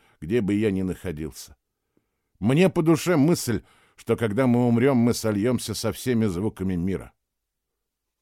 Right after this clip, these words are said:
Он поднялся. "Я вам многим обязан, Маленверна. Мне вас будет не хватать". Я протянул руку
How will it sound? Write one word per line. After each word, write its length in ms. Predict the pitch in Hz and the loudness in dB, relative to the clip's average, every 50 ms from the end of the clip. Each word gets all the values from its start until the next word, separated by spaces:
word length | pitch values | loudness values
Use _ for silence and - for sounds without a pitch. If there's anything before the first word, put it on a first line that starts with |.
| _ _ | _ _
Он 180 | 90 90 87 80 | -4 -4 -4 -4
поднялся. 680 | - 90 87 78 85 80 73 71 - - - - - _ _ _ _ _ _ _ _ _ _ _ _ _ | -4 -4 -4 -4 -4 -6 -6 -8 -10 -14 -18 -20 -20 _ _ _ _ _ _ _ _ _ _ _ _ _
"Я 280 | - - 98 120 135 131 | -8 -4 -2 0 0 0
вам 140 | 123 127 120 | 2 2 2
многим 480 | 117 113 120 127 127 110 85 90 92 | 2 2 2 2 0 -2 -4 -4 -4
обязан, 460 | 98 95 90 117 117 90 80 78 69 69 | -4 -2 -2 -2 -2 -2 -4 -6 -8 -8
Маленверна. 580 | 69 67 69 69 69 67 65 64 60 58 - _ _ _ _ _ _ _ _ _ _ _ _ | -10 -10 -12 -12 -12 -14 -14 -16 -16 -20 -20 _ _ _ _ _ _ _ _ _ _ _ _
Мне 200 | - 123 156 160 | -6 -2 0 0
вас 160 | 113 98 90 | 0 0 -2
будет 300 | 67 69 76 69 67 - | -6 -10 -12 -14 -14 -16
не 80 | - 71 | -18 -20
хватать". 460 | - - 69 - - - - - _ _ _ _ _ _ _ _ _ _ _ _ _ _ _ _ _ _ _ _ | -18 -18 -18 -18 -18 -20 -20 -20 _ _ _ _ _ _ _ _ _ _ _ _ _ _ _ _ _ _ _ _
Я 240 | - 92 98 135 143 | -6 0 0 2 2
протянул 520 | 139 - 147 135 - 143 143 143 143 139 143 | 2 0 -4 -4 -2 -2 0 2 2 2 2
руку 360 | 165 156 - 139 113 - | 2 0 0 -2 -2 -2